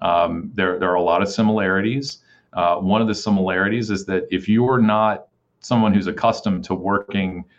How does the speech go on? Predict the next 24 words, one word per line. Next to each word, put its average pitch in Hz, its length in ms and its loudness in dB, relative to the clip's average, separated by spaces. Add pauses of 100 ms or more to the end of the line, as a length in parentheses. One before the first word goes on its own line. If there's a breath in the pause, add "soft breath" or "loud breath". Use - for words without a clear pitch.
(120 soft breath)
kind 104 160 -2
of - 80 -4
on 104 200 2
the 98 80 2
ground, 95 320 0
if 95 60 -8
you're 120 80 -2
not 101 180 -2
a - 40 -12
hands-on, 98 1000 2 (380 loud breath)
uh, 90 200 -2
government 104 360 0
relations 101 480 0
person 98 560 -2
or 82 180 -2
from 98 240 -2
a 90 100 -4
particular 95 920 -2
state 80 280 -6
agency 110 800 2
or 90 140 -2
organization 98 760 0
that, 90 260 0
that 90 180 -4